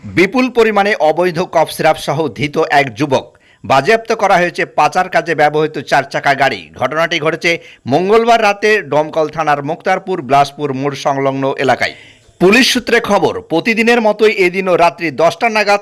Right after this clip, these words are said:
নাকা তল্লাশি চালাচ্ছিল পুলিশ। গাড়ি দাঁড় করিয়েই তল্লাশি চালাতেই একেবারে চক্ষু চড়ক অবৈধ কফ সিরাপ একশো দুশো নয়,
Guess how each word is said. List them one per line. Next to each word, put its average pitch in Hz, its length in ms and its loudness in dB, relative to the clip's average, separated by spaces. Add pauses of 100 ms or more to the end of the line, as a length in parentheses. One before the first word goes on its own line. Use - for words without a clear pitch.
নাকা 151 440 -2
তল্লাশি 175 460 0
চালাচ্ছিল 156 500 0
পুলিশ। 135 480 -4
গাড়ি 196 300 2
দাঁড় 185 280 0
করিয়েই 220 360 -2
তল্লাশি 185 440 0
চালাতেই 170 420 0
একেবারে 170 560 -2
চক্ষু 202 400 -6
চড়ক 156 400 -4 (140)
অবৈধ 185 380 2
কফ 180 300 0
সিরাপ 170 400 0 (140)
একশো 185 480 -2
দুশো 165 400 -4
নয়, 160 320 2